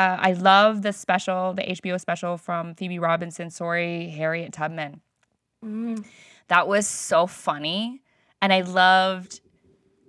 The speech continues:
Speaker 1: you know, like, sometimes I get really annoyed by stand-up comedians and this weird pacing that they do across the stage. You, there's something about the way that she did. Did you watch it? I don't know if you watched
Speaker 2: No,
Speaker 1: it.
Speaker 2: I'm gonna go check it out.
Speaker 1: It's,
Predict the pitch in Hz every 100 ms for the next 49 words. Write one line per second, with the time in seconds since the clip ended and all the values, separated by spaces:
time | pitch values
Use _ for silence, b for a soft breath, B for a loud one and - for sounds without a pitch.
0 | _ _ - 202 240 247 214 202 - -
1 | 208 214 233 247 277 202 165 170 180 175
2 | 170 170 170 165 165 165 - 165 165 170
3 | 175 165 160 - 156 156 165 165 160 160
4 | - 160 156 - 170 170 170 175 175 170
5 | 170 170 170 - 156 156 - 160 - 143
6 | 147 160 - b b b b b b b
7 | _ _ _ - 190 220 - 214 - 220
8 | 233 269 262 233 208 214 190 185 190 -
9 | - 208 185 180 202 214 226 196 185 214
10 | - 175 165 156 156 147 240 320 427 233
11 | 254 247 262 262 254 247 247 226 240 220
12 | 277 277 139 - _ - 190 - -